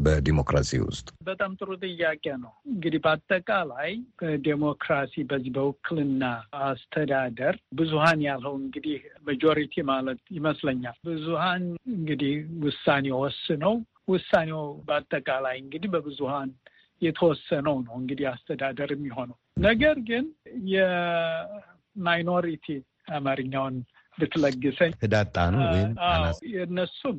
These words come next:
Speaker 2: ራይት መጠበቅ አለበት። አንደኛ ሰብአዊ መብታቸው መጠበቅ አለበት። አንዳንድ መንግስታት ደግሞ እነዚህ ንዑሳን አይሆንም ካሉ የማይሆን ነገር አለ ብሎ የሚወስነው ነገር አለ።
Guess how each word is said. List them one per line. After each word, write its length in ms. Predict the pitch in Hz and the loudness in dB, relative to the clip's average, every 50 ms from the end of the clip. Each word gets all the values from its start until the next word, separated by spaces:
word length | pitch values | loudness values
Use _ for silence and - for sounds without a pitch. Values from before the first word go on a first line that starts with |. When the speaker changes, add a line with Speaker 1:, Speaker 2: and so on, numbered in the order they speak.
| 131 131 - | -6 -6 0
Speaker 2:
ራይት 300 | 165 165 156 160 170 - _ - | 4 4 4 4 4 0 _ -6
መጠበቅ 460 | 165 165 170 - - 185 160 165 160 - 165 | -4 -4 -2 0 0 0 0 0 0 0 -2
አለበት። 440 | 151 143 147 151 139 127 127 120 - - | -2 -2 -2 -4 -4 -4 -8 -18 -16 -14
አንደኛ 420 | 156 147 135 123 139 139 139 143 147 143 143 135 131 127 - | -10 -10 -6 -4 -2 0 2 2 4 4 2 2 0 -4 -8
ሰብአዊ 320 | - - 139 127 127 127 131 131 | -10 -10 -6 -4 -4 -2 -2 -2
መብታቸው 580 | 135 131 135 127 - - 143 135 - - 165 139 | -2 -2 -4 -4 -6 -6 -6 -6 -4 -4 -4 -4
መጠበቅ 460 | 143 135 - - 156 135 139 131 - 151 | -4 -4 -4 -6 -6 -4 -4 -4 -4 -4
አለበት። 540 | 143 139 135 127 135 131 - - 139 131 - - - 160 | -4 -4 -4 -6 -8 -8 -8 -10 -12 -12 -12 -10 -4 -2
አንዳንድ 440 | 160 156 151 147 151 147 147 143 131 139 | 0 0 2 2 0 0 0 0 0 0
መንግስታት 580 | 143 139 139 139 127 127 - - 160 139 127 - - 135 | 0 0 0 0 -4 -4 -2 -2 0 0 -2 -4 -4 -2
ደግሞ 320 | 147 143 131 123 131 151 170 185 180 165 - _ - | 0 0 0 0 -2 0 0 2 0 0 -4 _ -12
እነዚህ 440 | 143 147 147 139 135 127 139 143 139 | -6 -2 0 0 0 0 0 0 0
ንዑሳን 600 | 165 175 175 180 175 156 - - 180 160 165 175 160 - _ - - - | 0 0 0 0 0 0 0 0 0 2 0 0 -4 -6 _ -16 -10 -6
አይሆንም 580 | 160 156 151 123 151 151 151 151 147 139 135 135 131 127 | -4 -2 -2 0 2 2 2 2 0 0 -2 -4 -6 -4
ካሉ 320 | - - 151 143 143 143 151 170 190 190 - _ | -2 0 0 2 0 0 0 -2 -2 -4 -6 _
የማይሆን 540 | - 160 151 151 147 143 131 123 151 147 143 143 | -6 -4 -2 0 0 0 0 -2 -2 -4 -4 -2
ነገር 300 | 143 139 131 135 147 135 135 | -2 -2 -2 -2 -2 -2 -2
አለ 160 | 135 135 135 147 | -4 -4 -4 -6
ብሎ 140 | 147 170 202 208 | -4 -2 -2 -2
የሚወስነው 680 | 180 160 160 165 165 160 135 - - - 160 151 151 | -2 -4 -2 -2 -2 -2 -2 -6 -10 -10 -8 -8 -6
ነገር 300 | 143 139 127 127 135 123 123 | -6 -4 -4 -4 -4 -6 -6
አለ። 220 | 117 113 110 110 | -8 -10 -12 -16